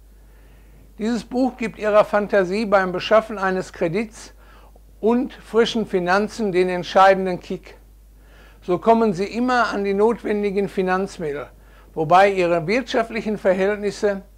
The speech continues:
Ihr Geheimnis bleiben. Lernen Sie die einfachsten Wege kennen,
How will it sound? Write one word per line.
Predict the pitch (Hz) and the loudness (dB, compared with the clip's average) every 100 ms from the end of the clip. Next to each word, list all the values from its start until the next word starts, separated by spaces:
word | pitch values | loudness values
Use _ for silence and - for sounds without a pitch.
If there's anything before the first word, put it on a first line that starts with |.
| - - | -20 -18
Ihr | - 170 | -8 -2
Geheimnis | 170 165 175 190 147 - | 2 4 2 0 -6 -10
bleiben. | - 147 139 127 - - - - - - - - - - - - - - - - - - - - - | -8 -4 -4 -6 -18 -20 -20 -20 -20 -20 -20 -20 -20 -20 -20 -20 -20 -20 -20 -20 -20 -20 -20 -20 -12
Lernen | - 208 254 214 170 | 0 4 6 4 2
Sie | 180 | -2
die | 165 180 | -4 -4
einfachsten | 226 262 269 254 233 - 262 196 | 0 0 2 2 0 0 -4 0
Wege | 214 214 175 | 2 0 -4
kennen, | - 160 147 135 | -4 -6 -6 -12